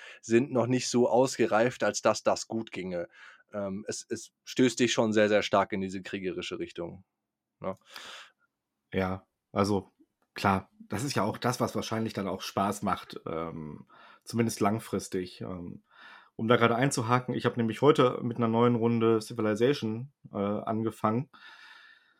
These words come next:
Speaker 2: Ein Fehler, den man begehen kann, äh, weil sofort getriggert, ah, eine Runde noch, „Oh, jetzt ist der neue Siedler fertig“ und so weiter und so fort. Und das ist ja definitiv ein Spiel, was zwar dir sagt, „Ey, es gibt auch,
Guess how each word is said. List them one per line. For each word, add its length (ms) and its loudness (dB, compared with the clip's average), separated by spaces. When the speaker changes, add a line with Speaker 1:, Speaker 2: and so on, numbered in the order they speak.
Speaker 2:
Ein 180 4
Fehler, 360 10
den 120 4
man 300 4
begehen 400 4
kann, 540 0
äh, 420 2
weil 720 4
sofort 440 2
getriggert, 640 4
ah, 240 -4
eine 260 4
Runde 280 6
noch, 260 4
„Oh, 220 4
jetzt 180 0
ist 140 -4
der 80 6
neue 180 4
Siedler 300 0
fertig“ 380 2
und 140 2
so 100 -10
weiter 240 4
und 120 2
so 80 2
fort. 360 6
Und 420 -2
das 200 0
ist 120 -8
ja 100 2
definitiv 760 0
ein 180 -6
Spiel, 540 -4
was 280 2
zwar 180 2
dir 140 2
sagt, 300 2
„Ey, 140 2
es 140 -4
gibt 200 -6
auch, 280 -2